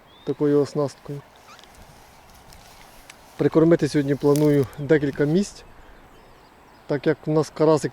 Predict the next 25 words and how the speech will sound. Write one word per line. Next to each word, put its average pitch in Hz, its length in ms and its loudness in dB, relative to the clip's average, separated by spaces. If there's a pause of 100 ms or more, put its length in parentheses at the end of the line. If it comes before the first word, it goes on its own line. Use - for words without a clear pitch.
(100)
тільки-тільки 160 600 -2
починає 147 480 -2
тут 139 160 -6
прокльовувати. 180 840 0 (1500)
Так 131 160 -16
що - 180 -8
непонятно, 156 840 -2
де 131 160 0
він 131 140 -2
зараз 131 280 -2
буде. 123 280 -6 (1040)
На 147 140 0
інших 175 300 2
ставочках, 180 480 -2
там 151 180 0
де 151 80 2
ми 151 140 4
рибалили 143 460 4
карасика, 135 540 -4 (100)
наприклад, 143 480 -2
в-, 135 520 -12 (160)
що 156 100 -2
в 143 100 2
останньому 139 520 0
відео, 135 360 0